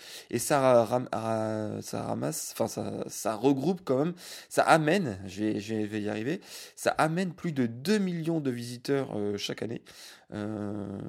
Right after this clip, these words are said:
donc de, à la fois du Japon, mais également de, de, de tous les pays, euh, euh, du monde entier. Euh, donc il y a, il y a beaucoup, beaucoup de touristes. Ça, ça, c'est, c'était aussi une de nos, enfin, une de nos impressions quand on arrivait à la gare de Sapporo,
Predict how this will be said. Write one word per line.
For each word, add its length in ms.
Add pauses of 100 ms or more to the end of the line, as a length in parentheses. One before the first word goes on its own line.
donc 180
de, 180
à 100
la 80
fois 160
du 200
Japon, 560
mais 160
également 420
de, 160 (100)
de, 140
de 140
tous 160
les 100
pays, 300
euh, 180 (640)
euh, 80
du 220
monde 340
entier. 460 (460)
Euh, 400
donc 160
il 80
y 20
a, 40 (180)
il 60
y 40
a 20
beaucoup, 280
beaucoup 240
de 40
touristes. 300
Ça, 80
ça, 140
c'est, 200
c'était 240
aussi 260
une 180
de 80
nos, 440 (440)
enfin, 360
une 120
de 80
nos 200
impressions 500 (360)
quand 180
on 120
arrivait 220
à 40
la 100
gare 140
de 80
Sapporo, 560